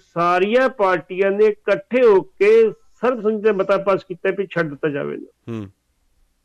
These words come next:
Speaker 1: ਉਦੋਂ ਸੀ ਬੀ ਆਈ ਸੁਪਰੀਮ ਕੋਰਟ ਚਲੀ ਗਈ ਸੀ। ਉਹ ਕਹਿੰਦੇ ਸੀ ਜਾਂਚ ਅਸੀਂ ਕੀਤੀ,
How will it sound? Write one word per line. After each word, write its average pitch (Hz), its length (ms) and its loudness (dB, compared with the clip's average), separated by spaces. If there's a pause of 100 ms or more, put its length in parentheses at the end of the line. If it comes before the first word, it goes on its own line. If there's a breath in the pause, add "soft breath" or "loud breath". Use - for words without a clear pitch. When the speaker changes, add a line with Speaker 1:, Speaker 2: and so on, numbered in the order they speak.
(1040)
Speaker 1:
ਉਦੋਂ 277 220 4
ਸੀ 233 300 0
ਬੀ 247 100 2
ਆਈ 302 140 6
ਸੁਪਰੀਮ 294 520 2
ਕੋਰਟ 262 220 0
ਚਲੀ 202 220 4
ਗਈ 165 120 0
ਸੀ। - 140 -20 (1700)
ਉਹ 214 200 4
ਕਹਿੰਦੇ 214 400 2
ਸੀ 220 260 -2
ਜਾਂਚ 180 420 2
ਅਸੀਂ 170 280 -2
ਕੀਤੀ, - 400 -12